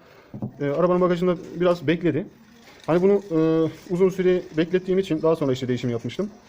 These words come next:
E, şu anda hani iade hakkım olmayacağını bildiğim için hiç bu konuda da araştırma peşine gitmedim. Ama şunu biliyorum, evet oradan, e, kesinlikle artık hiçbir şekilde bir parça almam. Daha önceden de bir rolanti sensörü almıştım oradan. Rolanti sensörü de yani bir on beş yirmi dakika üzerinde durdu arabanın.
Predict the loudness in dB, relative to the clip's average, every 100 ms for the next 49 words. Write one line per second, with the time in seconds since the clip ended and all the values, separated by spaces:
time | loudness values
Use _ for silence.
0 | -20 -20 -20 -20 -4 -2 0 0 2 0
1 | 2 4 2 2 0 2 2 2 0 -2
2 | -4 -8 -20 -8 -6 0 0 0 -4 -8
3 | -10 -12 -10 -4 -2 0 -2 -2 -2 -2
4 | -2 -2 -2 -2 -2 -4 -4 -8 -16 -20
5 | -20 -2 0 0 -4 0 2 2 2 0
6 | 2 0 2 2 4 0 -4 -10 -6 -4
7 | -2 -4 0 -2 -2 -8 -10 -6 -4 0
8 | 0 2 0 0 -4 -16 -20 -20 -20 -6
9 | 0 2 2 2 4 2 2 0 -2 2
10 | 2 0 -2 -2 -2 -2 -2 -2 -2 -2
11 | -2 0 0 -2 -4 -8 -4 -2 -2 0
12 | 0 -2 -2 -2 -2 -2 -2 -2 -2 0
13 | -2 -4